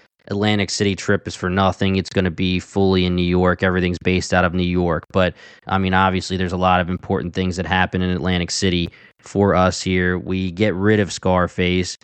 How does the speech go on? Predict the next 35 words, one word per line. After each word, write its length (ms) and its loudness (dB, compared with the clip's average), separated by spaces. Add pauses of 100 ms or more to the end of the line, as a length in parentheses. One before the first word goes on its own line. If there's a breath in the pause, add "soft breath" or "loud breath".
(120)
He's 300 -4
gone. 500 2
He's 280 -4
not 320 2
a 20 -20
thing 220 2
anymore 340 2
because 340 -2
of 120 -4
this 180 -4
big, 420 0
uh, 320 -2
concrete 640 -2
throwdown. 760 2 (380 soft breath)
But 300 0 (140)
yeah, 240 -2
we 180 -4
have, 360 0
we 160 -2
have 260 0
the 80 -4
special 400 -2
in-, 240 -2
investigators 800 0
hanging 340 0
out 140 2
in 80 -2
A 160 -2
C, 280 -6
partying 520 2
it 120 2
up 240 2
a 40 -2
little 180 0
bit. 380 0